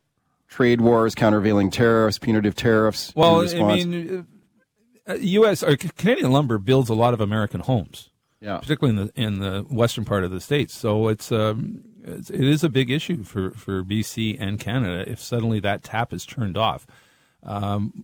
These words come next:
Speaker 2: and I expected, I expect Biden probably will soften a little bit.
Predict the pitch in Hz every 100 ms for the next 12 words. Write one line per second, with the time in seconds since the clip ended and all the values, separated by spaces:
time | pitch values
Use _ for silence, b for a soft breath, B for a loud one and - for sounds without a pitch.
0 | - 120 117 117 - 127 110 107 101 -
1 | 127 143 - - 262 131 120 117 104 110
2 | 104 98 98 - 92 101 98 95 87